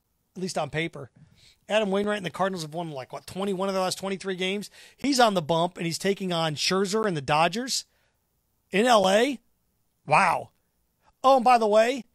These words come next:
the appetizer to that is the Red Sox and Yankees at Fenway Park. <laughs> Where the Yankees just swept the Red Sox recently. That's awesome.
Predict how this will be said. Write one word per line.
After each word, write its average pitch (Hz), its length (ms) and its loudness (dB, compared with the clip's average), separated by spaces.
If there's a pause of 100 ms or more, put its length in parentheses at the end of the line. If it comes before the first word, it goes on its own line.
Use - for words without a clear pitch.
(140)
the 180 200 -6
appetizer 269 680 4
to 285 60 -4
that 285 240 2
is 190 100 -2
the 185 80 2
Red 185 180 2
Sox 170 240 0
and 160 100 -6
Yankees 156 340 -4
at 147 100 -14
Fenway 131 300 -6
Park. 131 360 -14 (3500)
<laughs> 269 80 -2 (3250)
Where 208 140 0
the 226 100 0
Yankees 196 520 0
just 147 500 -8
swept 170 220 -2
the 147 80 -12
Red 143 140 -8
Sox 135 240 -8
recently. 127 420 -10 (1600)
That's 359 120 -6
awesome. 403 500 2